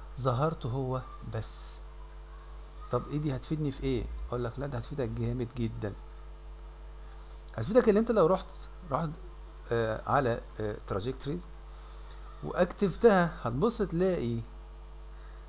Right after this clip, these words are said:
الكيرفز بتاعتك، ممكن تأديت الكيرفز بتاعتك، واحنا عارفين اهمية الاركس بتاعتنا. الارك والكيرفات، احنا اتكلمنا قبل كده في الانترودكشن بتاعت او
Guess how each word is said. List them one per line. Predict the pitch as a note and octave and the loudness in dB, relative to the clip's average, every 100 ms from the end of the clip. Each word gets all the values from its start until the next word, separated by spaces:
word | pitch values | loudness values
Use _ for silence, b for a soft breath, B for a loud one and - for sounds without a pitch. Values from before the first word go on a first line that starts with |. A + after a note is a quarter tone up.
| B B B B B - - - | B B B B B -14 -14 -4
الكيرفز | A#2 A#2 - F3+ D#3 B2 | -2 0 4 6 4 -2
بتاعتك، | A#2 B2 A2 A#2+ - - | 2 2 4 0 -4 -6
ممكن | B2+ C#3+ - B2 A#2+ - | -4 -4 -4 -4 -4 -6
تأديت | - - E3 C#3+ - | -4 -4 -2 -2 -2
الكيرفز | G#2+ G#2 - B2 B2 | -6 -6 -6 -6 -6
بتاعتك، | - D3 C#3+ C3 | -6 -6 -4 -6
واحنا | B2+ A2+ | -4 -2
عارفين | G#2+ - C#3 C#3 - | -4 -4 -6 -6 -4
اهمية | A2+ G#2 B2+ C3+ A#2+ | -2 0 -2 -2 -6
الاركس | - - C3 - - - | -2 2 2 2 -8 -8
بتاعتنا. | F#2 F2+ - - - - - - - - - - - - | -6 -6 -10 -12 -12 -12 -12 -14 -12 -14 -12 -14 -14 -10
الارك | G#2+ - B2+ - A2+ | -10 0 0 0 -4
والكيرفات، | A2 A#2 G#2+ C3+ A#2 - | -4 -4 -2 0 -2 -4
احنا | A2+ G#2+ | -8 -8
اتكلمنا | G2+ G2+ A2+ C3 | -6 -4 -2 -2
قبل | G2+ G2+ | -2 -4
كده | D#3+ E3 G3+ G#3 B B B B B - - | -4 0 0 -2 B B B B B -14 -8
في | - A#2 A#2+ - - | -2 0 0 -6 -8
الانترودكشن | G#2 G#2+ G#2 A2+ C3+ D3 D3 | -6 -6 0 0 0 -4 -4
بتاعت | - G2+ - | -4 -4 -2
او | G2+ G2+ | -4 -2